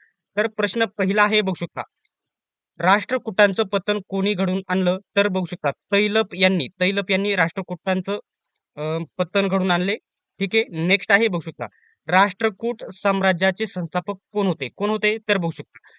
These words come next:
दंतिदुर्ग किंवा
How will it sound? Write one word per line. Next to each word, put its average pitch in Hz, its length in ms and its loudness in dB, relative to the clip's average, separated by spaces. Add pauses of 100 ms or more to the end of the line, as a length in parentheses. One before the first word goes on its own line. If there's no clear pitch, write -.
(2000)
दंतिदुर्ग 208 680 2 (100)
किंवा 220 260 2